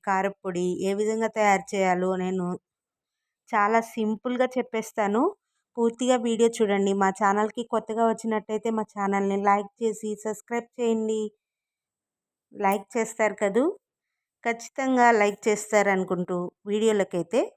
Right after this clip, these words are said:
వెళ్ళిపోదాం. ఇది కారప్పొడిలో చాలా తక్కువ మనకి ఇంగ్రీడియంట్స్, అన్నీ ఇంట్లో ఉండేవేనండి.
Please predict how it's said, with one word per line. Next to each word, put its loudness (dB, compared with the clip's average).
వెళ్ళిపోదాం. -2
ఇది -2
కారప్పొడిలో 0
చాలా 4
తక్కువ -2
మనకి 0
ఇంగ్రీడియంట్స్, 0
అన్నీ 0
ఇంట్లో 2
ఉండేవేనండి. 0